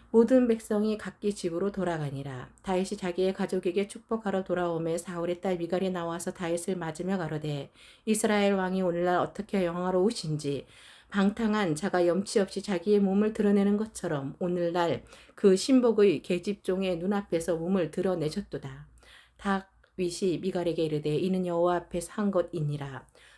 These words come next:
저가 내 아비와 그 온 집을 버리시고 나를 택하사 나로 여호와의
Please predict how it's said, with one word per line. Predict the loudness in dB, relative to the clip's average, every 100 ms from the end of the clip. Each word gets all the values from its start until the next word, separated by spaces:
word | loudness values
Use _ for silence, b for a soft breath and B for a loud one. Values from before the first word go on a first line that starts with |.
| b
저가 | 0 2 4
내 | 4 2
아비와 | 2 2 2 2
그 | 0 0
온 | 2 0
집을 | 0 0 0
버리시고 | -2 -2 -4 -6 -4
나를 | -4 -4 -8
택하사 | -8 -8 -6 -6 -4
나로 | -4 -2 -2
여호와의 | -2 -2 -2 -2 -4